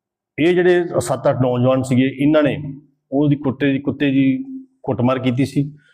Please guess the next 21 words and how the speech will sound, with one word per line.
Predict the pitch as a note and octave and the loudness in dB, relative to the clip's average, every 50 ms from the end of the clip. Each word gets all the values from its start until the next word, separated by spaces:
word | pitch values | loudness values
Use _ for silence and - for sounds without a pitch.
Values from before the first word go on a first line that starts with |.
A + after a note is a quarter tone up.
| _ _ _ _ _ - | _ _ _ _ _ -2
ਉਹ | D3+ | 0
ਜਦੋਂ | C3 C3+ C#3+ D3+ D3 | 0 2 0 0 0
ਕੁੱਤੇ | D3 C#3+ C#3 D3 D#3+ | -2 -4 -2 -2 -2
ਦੀ | D#3 D3+ | -2 0
ਕੁੱਟਮਾਰ | D3+ D3 C3 D3 D3+ D#3 D3 | 0 0 0 2 2 2 2
ਹੋਈ | C3 D3 D3+ D#3 D#3 | 2 2 2 2 2
ਆ, | D#3 D#3 | 2 0
ਉਹ | - - D3+ D#3+ D#3+ D3+ D#3 - D#3 | 0 0 0 0 0 -2 -4 -4 -4
ਘਰੋਂ | B2 A2+ A2+ | -2 -2 0
ਬਾਹਰ | A2 A2 A#2+ C3+ | 0 0 2 2
ਨਿਕਲ | C#3+ D3 C#3 D3+ D3 C#3 | 0 -2 -2 -2 -2 -2
ਕੇ | D3 D3+ D3 | 0 0 0
ਆਏ | C#3 C#3 C#3+ | 0 0 -2
ਨੇ, | C#3 C#3+ C#3+ | -2 -4 -4
ਦੇਖਿਆ | C3 G2 A2 A2 - - C#3+ C3+ C3+ | -4 -4 -4 -6 -4 -4 -2 -2 0
ਵੀ | C3 C3+ C3+ | 0 -2 -4
ਕਿਉਂ | B2+ B2+ A#2+ B2 A#2+ | -2 -2 -2 -2 -2
ਕੁੱਤਾ | B2+ B2 - C3+ C3+ C3+ B2+ B2+ B2+ - - - | -4 -4 -4 -4 -2 -2 -2 -2 -4 -4 -6 -6
ਚੀਕਾਂ | A#2+ - - B2+ | -4 -2 0 2
ਮਾਰ | B2+ B2 A#2+ A#2 A#2+ | 2 2 2 2 2
ਰਿਹਾ, | B2+ B2+ - | 2 0 0